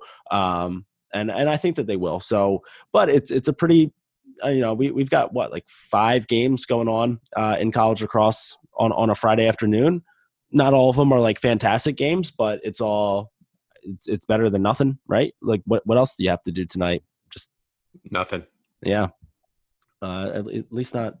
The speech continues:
Speaker 1: least not myself. A little, little washed up. Uh, rolling into the Saturday slate of games. Uh,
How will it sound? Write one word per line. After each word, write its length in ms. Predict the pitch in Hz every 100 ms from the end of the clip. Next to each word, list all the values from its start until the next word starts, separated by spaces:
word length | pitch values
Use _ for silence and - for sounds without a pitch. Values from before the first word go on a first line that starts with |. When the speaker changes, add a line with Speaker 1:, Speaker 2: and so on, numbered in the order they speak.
| _
Speaker 1:
least 180 | 135 131
not 120 | -
myself. 400 | 151 - 78 -
A 20 |
little, 260 | 113 113 -
little 200 | 117 113
washed 340 | 107 98 -
up. 220 | 90 80 - - -
Uh, 520 | - 120 117 117 123
rolling 460 | 117 131 170 190 190
into 680 | 185 175 175 170 147 - 165
the 340 | 151 156 151 - _
Saturday 1000 | - - 156 139 156 156 151 131 120 104 -
slate 500 | - - 131 131 135
of 260 | 120 117 101
games. 500 | 117 110 98 92 - - - _ _
Uh, 480 | 107 113 110 110 113